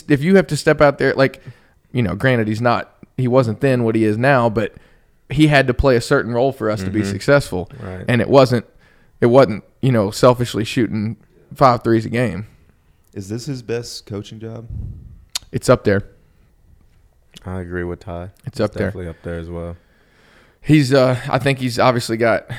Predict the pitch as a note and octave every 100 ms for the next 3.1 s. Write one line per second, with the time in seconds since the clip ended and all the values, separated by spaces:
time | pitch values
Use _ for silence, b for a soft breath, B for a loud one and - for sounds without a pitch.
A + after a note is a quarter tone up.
0 | B B B A2 G#2 F#2 F2 G#2 - E2
1 | - F2+ F2+ - - _ _ - A#2 G#2
2 | - - - B2 F#2+ G2 G2+ E2+ F2 E2+